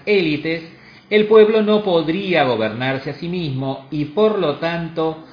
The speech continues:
la democracia sería imposible, según sostiene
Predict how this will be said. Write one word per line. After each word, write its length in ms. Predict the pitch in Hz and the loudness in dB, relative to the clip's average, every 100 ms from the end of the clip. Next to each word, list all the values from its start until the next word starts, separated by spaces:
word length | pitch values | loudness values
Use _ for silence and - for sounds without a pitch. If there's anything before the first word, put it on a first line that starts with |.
| - - | -18 -4
la 180 | 127 | 0
democracia 760 | 135 143 139 175 185 185 - 156 | 0 0 -4 -2 -2 -2 -4 -8
sería 380 | - 123 151 160 | -6 -4 -2 -2
imposible, 680 | 143 131 - 214 160 123 110 | -2 -6 -6 -4 -2 -2 -4
según 320 | 107 120 139 | -6 -8 -6
sostiene 680 | 147 139 180 156 131 135 | -8 -6 -2 -2 -2 -4